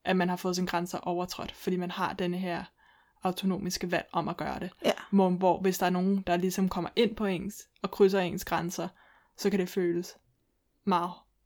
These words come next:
Speaker 1: øhm, ja.
Speaker 2: Violating, ja, meget, øh, overskridende, grænseoverskridende faktisk. Så det er klart, at når man kommer fra et selvbestemmende sted, så er det noget andet. Og et eksempel kunne for eksempel være, øh, i de her,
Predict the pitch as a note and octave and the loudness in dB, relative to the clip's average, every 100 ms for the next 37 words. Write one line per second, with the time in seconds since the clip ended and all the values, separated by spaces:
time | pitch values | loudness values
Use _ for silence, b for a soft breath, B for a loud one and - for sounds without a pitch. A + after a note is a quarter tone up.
0 | _ - F3+ E3 - F#3 _ _ _ - | _ -6 -4 -4 -8 -14 _ _ _ -6
1 | E3+ - - F3 E3 E3 D#3+ E3 F3+ F#3 | -6 -4 4 8 10 10 8 6 6 6
2 | F3+ F3+ F#3 C#4+ A3 F3 F#3 A#3 D4+ - | 8 8 8 6 4 6 4 2 -2 2
3 | G3 G#3 - F#3+ D#3 _ - F#3 F#3+ D#3 | 4 4 2 0 0 _ 4 4 6 2
4 | - E3+ F#3 - - - - B B B | 0 -2 -2 -2 -6 -6 -12 B B B
5 | B A3 A3+ A3 C4 - A#3 G#3 G#3 B3 | B 6 8 8 8 10 8 8 6 6
6 | B3 B3 - G3 - A#3 A3+ - G#3+ G#3+ | 6 6 4 2 4 4 4 2 4 4
7 | G3+ G3+ F#3+ G3 G3 F#3+ F3+ E3+ D#3 F3 | 4 4 4 4 4 6 8 6 6 4
8 | - G#3 - F#3+ G3 - B3 A#3+ A3 G3 | 4 2 4 4 4 4 6 4 0 0
9 | F#3+ F3 A#3+ F#3+ F3+ G3+ B3+ - B B | 0 2 2 4 4 4 4 0 B B
10 | B B B B B - A3 G3 G3 G3 | B B B B B 6 10 10 8 4
11 | - A#3 G3+ A3+ A3 F#3+ - | 4 2 6 8 8 6 2